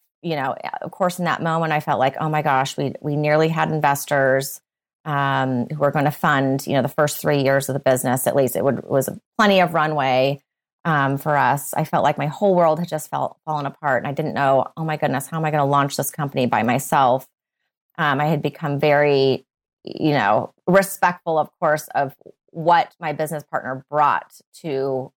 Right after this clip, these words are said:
to me and to our team and kinda how she filled my gap. So moved to California, business partner <laughs> stepped down, and I was like, "Okay, I just need to focus on, you know, getting a house, getting the kids into school." My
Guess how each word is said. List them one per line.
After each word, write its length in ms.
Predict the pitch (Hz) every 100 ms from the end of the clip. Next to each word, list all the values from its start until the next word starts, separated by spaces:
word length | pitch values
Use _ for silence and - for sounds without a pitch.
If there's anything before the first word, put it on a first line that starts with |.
| _ _ _
to 120 | -
me 340 | 139 139 147 165
and 100 | 151
to 160 | -
our 160 | 143 139
team 440 | - 156 135 156
and 200 | 147 139
kinda 180 | - 160
how 180 | 147 139
she 180 | - 143
filled 280 | - 127
my 120 | 127 120
gap. 320 | 123 120 -
So 300 | - 160 160 _ _ _ _ 208
moved 100 | 233
to 80 |
California, 800 | 233 233 220 220 202 196 185 190 - _ _ _ _ -
business 180 | 220 220
partner 320 | 226 214 220
<laughs> 120 | 208
stepped 260 | 247 208 -
down, 400 | 185 170 165 160
and 160 | 156
I 60 | 156
was 160 | 151 151
like, 240 | 143 143 -
"Okay, 340 | 180 175 151 -
I 100 | 156
just 160 | 180 180
need 120 | 190
to 80 | 196
focus 640 | 185 175 175 165 - -
on, 420 | 160 156 147 147 - _
you 100 | 131
know, 240 | 143 110 104 - _ -
getting 160 | 226 240
a 60 |
house, 400 | 226 202 185 185
getting 180 | - 196
the 60 | 196
kids 240 | - 208
into 180 | 214 202
school." 420 | 196 180 165 156
My 140 | 156